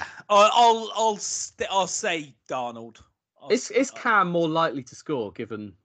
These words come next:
Speaker 2: even though he's only in for a few snaps, but he's
Speaker 1: I
Speaker 2: in
Speaker 1: mean,
Speaker 2: scoring situations?
Speaker 1: That's, that's probably a better shout in hindsight, isn't it? For, like,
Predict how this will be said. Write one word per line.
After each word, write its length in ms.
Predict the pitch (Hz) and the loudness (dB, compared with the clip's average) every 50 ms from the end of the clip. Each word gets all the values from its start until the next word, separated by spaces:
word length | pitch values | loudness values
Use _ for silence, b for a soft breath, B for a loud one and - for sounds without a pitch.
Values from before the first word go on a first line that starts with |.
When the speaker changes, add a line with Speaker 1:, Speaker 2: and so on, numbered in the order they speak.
| _ | _
Speaker 2:
even 300 | - 139 131 113 123 120 | -8 -8 -8 -8 -6 -6
though 180 | 117 117 113 107 | -4 -4 -4 -4
he's 220 | 104 104 101 - | -4 -6 -8 -6
only 260 | 127 113 107 107 107 107 | -6 -4 -4 -4 -4 -4
in 100 | 107 101 | -6 -6
for 140 | - - | -8 -12
a 40 | 101 | -14
few 200 | - - 110 104 | -10 -8 -10 -8
snaps, 380 | - - - 113 95 - _ _ | -8 -8 -8 -8 -8 -8 _ _
but 80 | - 85 | -10 -8
he's 160 | 104 104 107 | -8 -6 -4
Speaker 1:
I 40 | 110 | -4
Speaker 2:
in 40 | 104 | -6
Speaker 1:
mean, 140 | 101 98 - _ _ _ | -6 -10 -14 _ _ _
Speaker 2:
scoring 500 | - - - - 147 131 120 110 107 104 | -20 -12 -4 0 2 2 2 2 0 -2
situations? 800 | - - 143 - - 113 107 110 110 110 - 98 92 87 87 - | -4 -8 -10 -8 -8 -6 -6 -6 -6 -8 -10 -12 -14 -16 -14 -12
Speaker 1:
That's, 320 | - 233 226 196 - - | -10 -10 -8 -8 -8 -10
that's 300 | - - 226 208 196 185 | -10 -10 -12 -12 -12 -12
probably 680 | - - 208 190 180 170 156 156 151 147 139 131 135 - | -12 -12 -10 -10 -10 -10 -10 -10 -10 -10 -10 -12 -14 -16
a 60 | 135 131 | -18 -12
better 280 | 135 175 156 127 127 | -8 -8 -8 -6 -8
shout 400 | 123 - - 156 143 139 127 - _ _ _ _ _ _ - | -10 -10 -8 -8 -8 -8 -10 -14 _ _ _ _ _ _ -20
in 100 | 147 131 | -16 -14
hindsight, 460 | 127 139 135 127 - - 147 143 139 | -12 -12 -12 -12 -10 -8 -8 -8 -8
isn't 200 | 123 151 - 151 | -8 -10 -10 -10
it? 180 | 135 123 - - | -10 -12 -14 -12
For, 440 | - 147 139 131 131 127 123 120 101 - | -10 -8 -6 -4 -4 -4 -4 -6 -8 -8
like, 340 | 135 139 139 135 - _ _ | -6 -6 -6 -6 -8 _ _